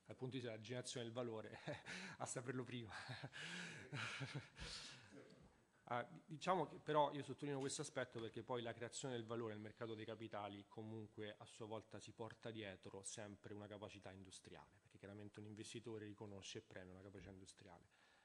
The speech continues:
Ah, in Italia siamo a circa duemila, abbiamo sei stabilimenti, diciamo, tra centro Italia e, e nord Italia, e, mm,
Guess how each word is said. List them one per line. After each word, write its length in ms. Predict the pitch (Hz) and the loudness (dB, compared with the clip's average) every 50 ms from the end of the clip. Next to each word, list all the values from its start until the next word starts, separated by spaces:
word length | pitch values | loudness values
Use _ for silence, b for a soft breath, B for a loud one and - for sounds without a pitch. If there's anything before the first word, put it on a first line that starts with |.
| B B | B B
Ah, 100 | _ 110 | _ -2
in 80 | 113 123 | 0 0
Italia 320 | 123 123 156 156 147 127 | 2 6 6 6 6 4
siamo 600 | 113 - 127 120 120 117 117 117 117 113 107 - - - | 2 0 0 0 0 0 0 0 0 -2 -2 -6 -10 -12
a 220 | - 113 110 110 107 | -8 -6 -6 -6 -6
circa 280 | - 123 120 - - | -6 -8 -6 -4 -4
duemila, 480 | 117 123 127 131 139 147 151 156 165 170 | -2 -2 0 0 0 0 2 2 2 2
abbiamo 300 | 165 139 120 117 113 104 | 0 -2 -2 -2 -2 -4
sei 100 | 104 110 | -4 -6
stabilimenti, 960 | 101 - - 110 113 110 113 113 113 117 113 113 98 - - - 107 107 104 101 _ _ | -6 -6 -8 -8 -6 -6 -6 -4 -4 -4 -6 -6 -8 -10 -10 -8 -6 -6 -8 -10 _ _
diciamo, 340 | 120 113 - 104 101 107 101 | -14 -8 -6 -6 -6 -6 -6
tra 160 | - 110 107 | -6 -8 -8
centro 380 | - - - 117 107 - - | -8 -6 -6 -6 -6 -6 -8
Italia 580 | 107 - 120 117 117 110 107 107 104 104 101 - | -2 0 2 2 2 0 0 -2 -2 -4 -4 -6
e, 180 | - 104 101 - | -8 -8 -8 -8
e 160 | 123 113 104 101 | -8 -10 -8 -8
nord 260 | 104 107 107 104 117 | -6 -6 -6 -6 -8
Italia, 480 | 120 - 120 107 107 107 123 147 151 B B B B B B B B B B | -8 -6 -4 -6 -4 -4 -6 -8 -10 B B B B B B B B B B
e, 320 | _ - 113 113 113 113 113 | _ -4 -2 0 0 0 -2
mm, 520 | 110 110 110 107 107 107 107 107 107 104 | -2 -4 -4 -4 -4 -4 -6 -6 -6 -8